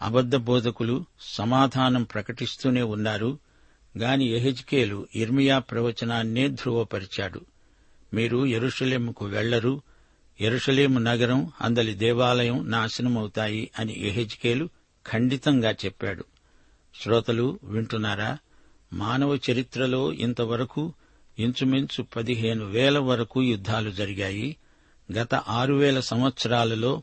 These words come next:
పట్టుమని మూడు వందల సంవత్సరాలు కూడా లోకంలో పూర్ణ శాంతి కలిగి ఉండలేదు. మనిషి రాను రాను యుద్ధోన్మాదంతో రెచ్చిపోతున్నాడు. ఒకటి తెస్సలోని పత్రిక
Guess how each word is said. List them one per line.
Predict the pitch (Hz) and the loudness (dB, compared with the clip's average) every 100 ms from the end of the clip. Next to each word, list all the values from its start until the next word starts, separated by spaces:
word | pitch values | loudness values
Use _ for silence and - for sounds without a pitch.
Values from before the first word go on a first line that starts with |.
| - | -4
పట్టుమని | 110 107 143 143 131 | -6 -2 2 2 2
మూడు | 104 120 139 | 0 2 2
వందల | 143 143 139 131 | 4 4 4 0
సంవత్సరాలు | - 123 131 - 135 131 120 | 0 0 0 0 2 2 2
కూడా | - 113 107 104 - - _ _ 95 | -2 0 0 -2 -6 -20 _ _ -4
లోకంలో | 113 131 127 127 117 120 | 0 0 2 0 0 -2
పూర్ణ | 113 - 131 139 135 | -4 -2 0 2 0
శాంతి | - 113 123 120 110 | 0 -2 -2 -2 -2
కలిగి | - 110 113 | 0 0 0
ఉండలేదు. | 113 104 101 98 90 92 - _ _ _ _ _ _ - | -4 -4 -4 -4 -6 -10 -16 _ _ _ _ _ _ -2
మనిషి | 107 131 - 135 143 | 2 2 2 2 2
రాను | 110 123 131 | 0 0 2
రాను | 127 123 117 120 135 | 2 2 2 2 2
యుద్ధోన్మాదంతో | 107 110 110 139 143 127 120 113 117 101 120 | 0 0 4 6 6 4 4 4 2 2 4
రెచ్చిపోతున్నాడు. | 117 104 - 123 123 113 113 104 98 90 - - _ _ - - - - | 4 2 -2 -2 0 0 0 0 -2 -4 -12 -20 _ _ -20 -20 -20 -8
ఒకటి | 104 110 135 135 | -2 0 0 0
తెస్సలోని | 131 120 - 127 123 110 104 | 2 0 0 2 2 0 -2
పత్రిక | 98 98 - | -4 -4 -4